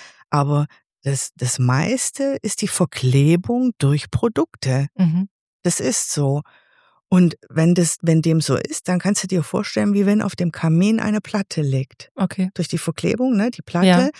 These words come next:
Speaker 1: dann kann da oben der Rauch vom Kamin nicht raus.
Speaker 2: Mhm.
Speaker 1: Und dann geht es alles nach innen.
Speaker 2: Mhm.
Speaker 1: Und dann ist die Antwort, der Rest der Haut und der Darm müssen viel mehr schaffen.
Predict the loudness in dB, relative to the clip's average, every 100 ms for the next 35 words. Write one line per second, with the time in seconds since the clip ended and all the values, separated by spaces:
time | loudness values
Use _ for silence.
0 | -16 _ 0 0 2 0 0 0 0 0
1 | 0 -2 -6 -6 -4 -2 -2 -2 -4 -6
2 | -4 -2 0 2 0 -2 -8 -4 -2 -2
3 | 0 2 2 0 -2 0 2 2 0 -2
4 | -2 -4 -4 -6 -6 -2 0 0 0 -2
5 | 0 2 4 2 2 2 4 4 2 0
6 | -2 -2 0 0 -2 -4 -8 -20 -12 -4
7 | 0 0 0 0 -2 0 2 2 -2 -2
8 | 0 0 0 0 0 -2 2 2 2 -2
9 | -2 -2 0 0 2 0 -2 -4 -2 -2
10 | -2 -4 -4